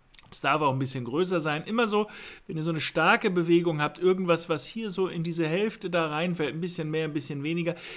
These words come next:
ist ja sowieso eher unauffällig. Also etwas,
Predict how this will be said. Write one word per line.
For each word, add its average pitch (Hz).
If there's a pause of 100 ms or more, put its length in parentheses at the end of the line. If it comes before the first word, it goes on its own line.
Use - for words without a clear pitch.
(100)
ist 202
ja 220
sowieso 208
eher 180
unauffällig. 156
Also 147
etwas, 156